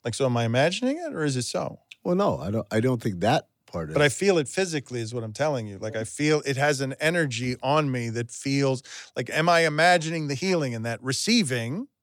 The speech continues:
Speaker 1: right? Receiving love,
Speaker 2: Right.
Speaker 1: like receiving, actually receiving love. Am I imagining that? Is that logical or am I physically feeling it right
Speaker 2: I
Speaker 1: now?
Speaker 2: would imagine that your brain from being stimulated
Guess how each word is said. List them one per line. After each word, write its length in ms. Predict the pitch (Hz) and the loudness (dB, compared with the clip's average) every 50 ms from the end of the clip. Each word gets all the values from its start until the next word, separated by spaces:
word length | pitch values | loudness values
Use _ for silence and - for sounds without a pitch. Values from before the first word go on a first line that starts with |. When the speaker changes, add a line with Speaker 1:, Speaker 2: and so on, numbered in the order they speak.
| _ _ _ _ _ _ _ _ _ _ - | _ _ _ _ _ _ _ _ _ _ -2
Speaker 1:
right? 240 | 123 117 127 123 - - _ | 0 0 0 0 -4 -8 _
Receiving 460 | - - - - 196 202 175 190 196 | -10 -6 -2 0 0 2 2 2 2
love, 340 | 202 269 349 349 214 131 - - - | 4 4 6 4 4 0 -4 -8 -18
Speaker 2:
Right. 80 | - - - | -10 -2 0
Speaker 1:
like 160 | 143 139 - - | 0 0 0 0
receiving, 680 | 143 131 - - 196 208 226 196 214 226 208 208 214 - _ _ _ _ _ _ _ _ - 143 | -4 -4 -2 0 0 2 2 4 4 4 4 2 -2 -8 _ _ _ _ _ _ _ _ 2 6
actually 680 | 170 196 - - - - - - 214 202 196 196 185 | 6 6 6 4 -2 -4 -2 -2 -2 -2 -2 -2 -2
receiving 760 | 165 170 151 - - 190 185 165 123 131 127 127 123 131 131 - - | -2 -2 -2 -2 -2 -4 -4 -4 -2 -2 -4 -4 -4 -6 -8 -6 0
love. 400 | 143 170 185 139 113 104 104 113 | 2 4 4 4 4 0 -4 -6
Am 100 | 113 120 | -6 -4
I 100 | 120 117 | -4 -4
imagining 600 | 110 123 165 220 226 196 165 139 120 113 110 107 | -2 0 0 0 0 0 -2 -6 -6 -8 -8 -10
that? 240 | 110 107 143 180 | -10 -10 -8 -8
Is 100 | 151 127 | -8 -4
that 320 | 120 131 127 123 - - - | 0 0 0 0 -2 -4 -2
logical 600 | 123 143 180 185 170 156 - 113 - - 113 147 | 2 4 6 6 4 2 -2 -8 -8 -8 -6 -4
or 140 | 160 151 139 | -2 -2 -2
am 120 | 135 139 | 0 0
I 80 | 131 127 | -2 -2
physically 640 | - - - - 160 151 139 143 - - 151 143 | -4 -6 -4 -2 -2 -2 -2 -4 -6 -6 -8 -8
feeling 380 | - - 202 208 185 139 120 117 | -8 -6 -4 -4 -2 -2 -4 -6
it 100 | - - | -8 -8
right 160 | 110 107 135 | -4 -2 0
Speaker 2:
I 100 | 139 147 | 2 2
Speaker 1:
now? 60 | 160 | 4
Speaker 2:
would 180 | 151 160 160 147 - | 4 4 2 2 0
imagine 720 | - 131 131 131 131 139 143 143 131 139 135 127 120 110 117 | 0 0 2 2 4 4 2 2 2 0 0 0 0 0 0
that 300 | 113 107 104 92 - _ _ _ - | 2 0 0 -2 -6 _ _ _ -8
your 280 | 107 110 113 110 107 | -4 0 2 2 2
brain 880 | 98 95 95 - 113 123 135 135 135 131 131 127 127 127 123 123 113 - - | 0 -2 -6 -4 0 2 4 4 4 4 4 2 2 0 0 -2 -2 -4 -8
from 420 | - - - - 120 113 110 110 104 | -12 -14 -6 0 0 2 2 2 0
being 720 | 98 92 90 127 131 127 120 113 110 107 104 104 98 90 | -2 -2 0 2 4 4 4 2 2 0 0 -2 -4 -4
stimulated 920 | - - - - 135 127 123 120 113 110 110 107 104 101 101 98 90 - | -6 -6 -2 0 2 4 4 4 4 4 4 4 4 2 0 0 -2 -6